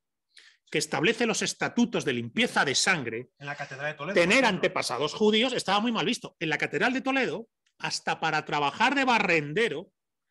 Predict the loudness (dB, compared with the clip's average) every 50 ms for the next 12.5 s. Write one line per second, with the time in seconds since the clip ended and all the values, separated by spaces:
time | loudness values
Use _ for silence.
0 | _ _ _ _ _ _ -6 -4 -4 -2 -4 -4 -6 -6 -6 -6 -6 -4 -2 -2
1 | 0 0 -2 -2 -2 -2 -2 -2 -2 0 0 0 0 -4 -4 -4 -4 -2 0 -2
2 | -2 0 0 0 0 0 -2 -2 -4 -6 _ _ -6 -4 -4 -4 -2 -2 -2 -2
3 | -2 -2 -4 -6 -4 -4 -2 -2 0 0 0 0 -2 -6 -2 0 0 0 0 0
4 | 0 0 0 0 -2 -2 -2 -2 -2 0 0 0 2 0 -2 -2 -8 _ -6 -4
5 | -4 -2 0 -2 -2 0 -2 -2 -2 -2 -2 -2 -2 -2 -2 -2 -2 -4 -6 -6
6 | -6 _ -20 -20 _ _ _ _ _ -20 -20 -20 -20 -20 -20 -20 _ _ -2 -2
7 | 0 -2 -4 -4 -4 -10 _ _ _ _ _ _ -6 -6 -6 -2 -2 -2 0 0
8 | 0 0 2 0 2 2 0 0 -2 -6 -10 -12 _ _ _ _ _ _ -8 -6
9 | -2 -2 0 -2 -2 -4 -2 0 0 0 2 0 -2 -2 -4 -4 -4 -4 -4 -4
10 | -2 0 2 2 2 2 0 -2 -6 -10 -14 -16 -18 _ _ _ _ -8 -4 -4
11 | -2 -2 -4 -6 -8 -2 0 0 0 0 0 -2 0 0 0 0 0 2 2 2
12 | 2 2 0 0 0 -2 -4 -4 -8